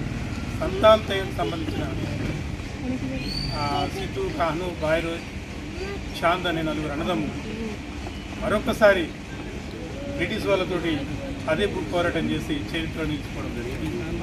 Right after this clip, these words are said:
దాని తర్వాత పద్దెనిమిది వందల డెబ్బై ఐదో సంవత్సరంలో బిర్సా ముండా గారు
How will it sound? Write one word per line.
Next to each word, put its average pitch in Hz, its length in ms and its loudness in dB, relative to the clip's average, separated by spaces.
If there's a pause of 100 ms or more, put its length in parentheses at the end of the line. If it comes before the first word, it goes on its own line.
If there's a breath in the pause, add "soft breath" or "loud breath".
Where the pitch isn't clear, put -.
(1000)
దాని 185 260 4
తర్వాత 190 580 6 (320)
పద్దెనిమిది 196 340 -2
వందల 196 100 -2
డెబ్బై 170 240 0
ఐదో 190 140 0
సంవత్సరంలో 165 500 -2 (2250)
బిర్సా 190 280 2
ముండా 175 220 0
గారు 156 260 2